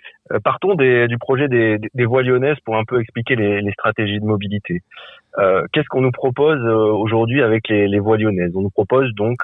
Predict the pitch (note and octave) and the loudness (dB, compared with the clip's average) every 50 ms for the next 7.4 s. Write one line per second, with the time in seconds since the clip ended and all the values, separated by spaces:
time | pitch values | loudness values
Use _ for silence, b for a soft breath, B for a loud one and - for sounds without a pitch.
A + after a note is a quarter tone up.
0 | - _ _ G#2+ G#2 G#2+ G#2+ G#2+ - A2 G#2 - _ A2 - - - E2+ - - | -12 _ _ -2 0 0 -2 -2 -4 -6 -8 -8 _ -16 -14 -14 -16 -16 -16 -18
1 | _ _ _ _ _ _ _ - G2+ G2+ A2 G2+ - A2+ G#2+ - - G#2+ - - | _ _ _ _ _ _ _ -6 -2 -2 0 0 0 -2 -4 -4 -6 -8 -8 -4
2 | A2+ A#2+ C3 C#3+ C#3+ - - A2 A2+ A2+ G#2+ G2 G#2 A2 G#2 G#2+ G2 G2+ G2+ G2+ | 0 2 2 2 0 -2 -2 -2 0 0 0 0 0 2 2 4 4 4 4 2
3 | G2 - - F#2+ - - G2 F#2 F#2 F#2 F#2 F#2+ F#2 F#2+ G#2 A2 A#2+ C3 B2+ b | 2 0 -2 -4 -4 -6 -8 -8 -6 -2 0 2 2 4 4 4 4 2 2 b
4 | b b b b _ _ - G#2 G2+ - G2 - - - A2+ B2 B2+ - _ A#2+ | b b b b _ _ -6 -2 0 0 -2 -2 -2 -2 -2 -2 -2 -2 _ 0
5 | A#2 A2+ A2 A2 - - G#2+ - - G2+ G2 F#2+ E2 - - - _ _ _ _ | 2 2 2 2 -2 -6 -8 -6 -4 -4 -4 -4 -4 -6 -12 -20 _ _ _ _
6 | _ _ G#2+ G#2+ A2+ A#2+ - - F#3+ F2 G#2 G#2 A#2+ C3+ D3 - - _ _ _ | _ _ -4 -2 -2 -2 -2 -2 0 0 2 4 6 4 4 2 0 _ _ _
7 | _ _ _ _ - G2 G#2 A2+ | _ _ _ _ -8 -6 -6 -6